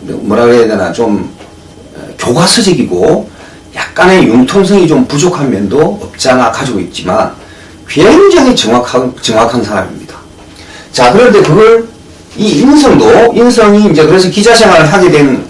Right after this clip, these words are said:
예, 것도 제가 볼 때는 저 인성, 인성이라는 것은 예술적 진행, 문화, 음악, 미술 이런 쪽에 재능을 발휘하거든요. 이 용신이 편인을 쓰기 때문에 저기에서 기자 생활을 아주 잘했지 않았을까, 글 쓰고 하는 것, 그런 쪽에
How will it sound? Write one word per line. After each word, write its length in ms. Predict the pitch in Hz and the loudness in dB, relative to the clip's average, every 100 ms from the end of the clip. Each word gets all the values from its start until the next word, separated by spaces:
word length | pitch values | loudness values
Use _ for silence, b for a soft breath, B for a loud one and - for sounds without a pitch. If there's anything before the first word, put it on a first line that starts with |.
| - | -8
예, 340 | 113 117 113 101 | -4 -2 -2 -4
것도 520 | - - 101 117 127 | -6 -2 2 2 2
제가 260 | 123 143 143 | 2 2 2
볼 180 | 113 - | -2 -2
때는 540 | - 139 190 233 247 - B B - | -2 0 0 0 -4 -12 B B -4
저 120 | - | -2
인성, 540 | 220 254 254 - - - | 2 2 2 0 -2 -4
인성이라는 560 | 208 214 208 165 151 143 | -2 2 2 4 4 2
것은 360 | 135 175 170 | 0 0 -2
예술적 560 | 101 120 - 185 196 180 | 0 -2 -2 -4 -2 -2
진행, 320 | 156 156 139 | 0 0 2
문화, 440 | 156 190 170 156 - | 2 2 2 0 -2
음악, 340 | 190 185 - 107 | 0 2 0 0
미술 360 | 107 - - | -4 -2 0
이런 140 | 170 190 | 0 2
쪽에 220 | 180 98 | 0 0
재능을 340 | 113 139 123 | 0 0 0
발휘하거든요. 640 | - 98 85 - 92 - - B B B | -2 -2 -4 -6 -6 -8 -8 B B B
이 120 | 190 147 | -2 2
용신이 480 | 147 170 233 220 - | 2 2 2 2 0
편인을 360 | 190 240 220 | 0 2 4
쓰기 260 | - 147 - | 2 0 0
때문에 520 | 175 - - - - B B B | -2 0 0 -2 -6 B B B
저기에서 680 | - 220 196 170 147 190 190 | 0 2 4 4 2 2 0
기자 260 | 185 156 151 | 2 0 2
생활을 680 | 147 135 123 165 190 202 202 | 2 0 2 2 2 0 -2
아주 200 | 139 131 | -8 -8
잘했지 380 | - - - 92 | -8 -8 -6 -4
않았을까, 800 | - - 92 - 110 - - - | -4 -6 -6 -2 0 2 -2 -4
글 160 | 120 107 | -6 -4
쓰고 380 | - 113 98 | -6 -4 -4
하는 240 | 90 90 87 | -4 -6 -6
것, 340 | 82 - - - B B B | -2 -2 -2 -8 B B B
그런 240 | 156 165 160 | 0 0 2
쪽에 540 | 170 151 170 214 | 0 2 2 2